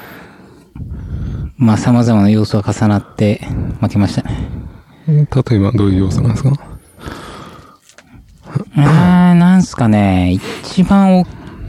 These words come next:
Speaker 1: なんなんすかね。
Speaker 2: うん。
Speaker 1: なんか例えば、
Speaker 2: ミスが多かったとかそういうことですか？
Speaker 1: あー、それもありますね。だからその日本側の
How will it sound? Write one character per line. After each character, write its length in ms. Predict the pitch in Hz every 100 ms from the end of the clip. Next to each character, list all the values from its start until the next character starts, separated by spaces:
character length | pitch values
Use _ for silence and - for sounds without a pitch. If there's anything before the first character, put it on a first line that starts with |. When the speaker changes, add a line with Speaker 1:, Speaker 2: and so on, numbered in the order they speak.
| - 135
Speaker 1:
な 300 | 120 123 220
ん 100 | 226
な 140 | 123
ん 40 |
す 120 | 92 -
か 100 | 90
ね。 500 | 90 87 101 - - - - - - - - - - -
Speaker 2:
う 40 | 104
ん。 180 | 120 - - - - _ _ -
Speaker 1:
な 80 | 135
ん 20 |
か 140 | - - 180
例 100 | 160
え 40 |
ば、 440 | 131 110 95 127 - - - - - - - - - - - -
Speaker 2:
ミ 120 | 135 143
ス 140 | 123
が 100 | 98
多 160 | 92 98
か 80 |
っ 40 | 107
た 120 | 101
と 60 | 98
か 60 |
そ 80 | 101
う 40 |
い 20 | 95
う 40 |
こ 0 |
と 60 | 101
で 60 |
す 60 | -
か？ 280 | 131 135 131
Speaker 1:
あ 20 |
ー、 40 |
そ 140 | - 156
れ 80 |
も 100 | 160 156
あ 40 |
り 80 | 165
ま 100 | 160
す 160 | -
ね。 300 | 104 98 98
だ 100 | 101
か 80 | 107
ら 80 | 110
そ 120 | 113
の 80 | 123
日 60 | 131
本 240 | 156 165
側 260 | 160 160 160
の 260 | 165 165